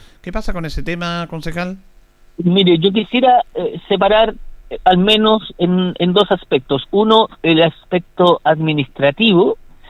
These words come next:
Speaker 2: y otro, el aspecto ejecutivo. En lo ejecutivo yo puedo dar fe,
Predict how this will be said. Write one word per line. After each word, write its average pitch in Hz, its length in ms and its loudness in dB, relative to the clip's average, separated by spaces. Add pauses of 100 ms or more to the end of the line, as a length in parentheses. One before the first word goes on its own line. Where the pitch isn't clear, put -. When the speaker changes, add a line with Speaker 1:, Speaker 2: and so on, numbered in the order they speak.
(220)
Speaker 2:
y 151 180 0
otro, 196 580 2
el 156 360 0
aspecto - 520 -4
ejecutivo. 180 640 0 (380)
En 180 120 2
lo 202 80 4
ejecutivo 220 680 2
yo 165 180 0
puedo 180 280 2
dar 180 180 0
fe, 247 320 0